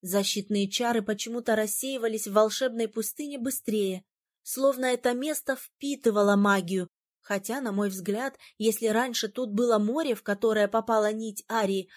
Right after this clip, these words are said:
волшебства в пустыне должно быть с избытком. Но за день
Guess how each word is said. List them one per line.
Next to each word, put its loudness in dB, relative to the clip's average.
волшебства -4
в -10
пустыне -4
должно 2
быть -6
с -2
избытком. -2
Но 6
за 4
день -6